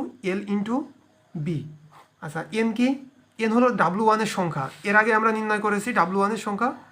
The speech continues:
ফোর। তার-, তাহলে আমরা এখন লিখলাম ফোর। এখন আমাদের এল এবং বি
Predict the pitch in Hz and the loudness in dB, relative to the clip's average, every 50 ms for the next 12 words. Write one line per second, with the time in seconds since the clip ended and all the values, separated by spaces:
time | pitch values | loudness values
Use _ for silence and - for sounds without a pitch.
0 | _ - - - 208 175 139 - - - - - _ _ _ _ - 160 170 170 | _ -20 -12 -6 -4 -4 -4 -6 -8 -14 -20 -20 _ _ _ _ -8 -6 -4 -4
1 | - - - - - 185 190 196 202 202 202 220 220 208 202 214 226 202 196 196 | -4 -6 -10 -8 -4 -2 0 2 2 2 2 0 -2 -2 -4 -4 -4 -4 -4 -2
2 | 226 226 226 - - - 156 123 - - - - - - - - - - - 170 | -2 -4 -4 -4 -6 -8 -10 -10 -10 -14 -20 -20 -20 -20 -20 -20 -20 -14 -12 -8
3 | 160 202 214 208 214 214 202 233 233 - - 202 185 196 226 254 - - - 196 | -4 -2 0 0 0 2 2 0 -2 -2 -2 0 0 0 0 0 -2 -2 -2 0
4 | 190 214 214 196 156 170 180 151 | 0 0 0 0 -2 -2 -2 -4